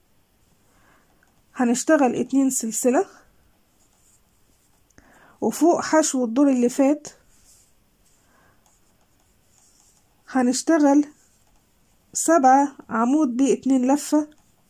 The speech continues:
لكن في نقطة هنتكلم عنها دلوقتي. يعني احنا عملنا، آه، عمود باتنين لفة، قبله اتنين سلسلة، فهنعمل دلوقتي سلسلة،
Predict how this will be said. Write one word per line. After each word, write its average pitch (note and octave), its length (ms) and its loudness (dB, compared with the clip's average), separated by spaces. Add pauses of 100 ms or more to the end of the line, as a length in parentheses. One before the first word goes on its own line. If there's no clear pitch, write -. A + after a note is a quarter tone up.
(520)
لكن D4 460 4
في D4+ 240 0
نقطة C#4 540 0 (2750)
هنتكلم C4 580 0
عنها C#4+ 280 2
دلوقتي. B3+ 640 -2 (180)
يعني A#3 380 -2
احنا C#4+ 220 -2
عملنا، C4 540 -2 (1600)
آه، B3 600 0 (260)
عمود B3+ 440 0
باتنين C4 560 0
لفة، E4 340 -4 (540)
قبله C4 380 2
اتنين C#4 300 0
سلسلة، D4 580 -2 (580)
فهنعمل C#4 680 0
دلوقتي B3 400 0
سلسلة، D4 520 -2